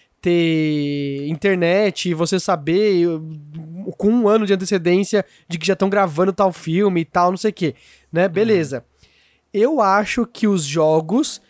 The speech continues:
Speaker 1: e aí, talvez com Game Pass e talvez com essas assinaturas novas e tal,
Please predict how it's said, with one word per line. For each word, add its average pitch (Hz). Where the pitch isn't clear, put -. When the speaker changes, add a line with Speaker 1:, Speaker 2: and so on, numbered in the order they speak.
Speaker 1:
e 180
aí, 175
talvez 170
com 240
Game 202
Pass 175
e 156
talvez 170
com 220
essas 202
assinaturas 185
novas 165
e 160
tal, 196